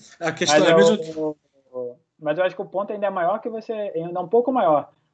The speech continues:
Speaker 2: Hoje tá tendo essa conferência do Senado.
Speaker 1: Uhum.
Speaker 2: Basicamente, o Senado americano tá percebendo que a influência do grandes players, o Google, o Facebook, é maior que um governo.
Speaker 1: Eu vi, eu vi esse negócio mesmo, que eles iam, eles foram chamados pra participar de audi-,
Speaker 2: Tom.
Speaker 1: da audiência, né? Depois.
Speaker 2: É, Tom,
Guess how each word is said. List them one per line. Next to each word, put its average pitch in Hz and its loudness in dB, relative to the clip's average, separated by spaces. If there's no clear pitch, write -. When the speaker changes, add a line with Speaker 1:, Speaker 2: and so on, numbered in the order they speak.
Speaker 2:
Hoje 165 2
tá 170 2
tendo 165 -4
essa 131 -4
conferência 139 -8
do 131 -14
Senado. 156 -4
Speaker 1:
Uhum. 120 -10
Speaker 2:
Basicamente, 165 0
o 202 -8
Senado 185 -4
americano 185 0
tá 208 0
percebendo 202 -6
que 202 -2
a 180 2
influência 170 -6
do 143 -2
grandes 160 -2
players, 156 2
o 117 -14
Google, 135 -2
o - -16
Facebook, 143 -8
é 180 6
maior 202 2
que 254 -10
um 240 -8
governo. 220 -6
Speaker 1:
Eu 170 0
vi, 170 0
eu 156 -2
vi 160 -4
esse 160 -8
negócio 147 -10
mesmo, 135 -8
que 151 -8
eles 139 -4
iam, 147 -4
eles 139 -8
foram 165 -2
chamados 156 -4
pra 131 -4
participar 139 -4
de 135 -2
audi-, 135 0
Speaker 2:
Tom. - -4
Speaker 1:
da 131 -4
audiência, 139 -4
né? 135 -10
Depois. 120 -12
Speaker 2:
É, 151 -2
Tom, 151 -2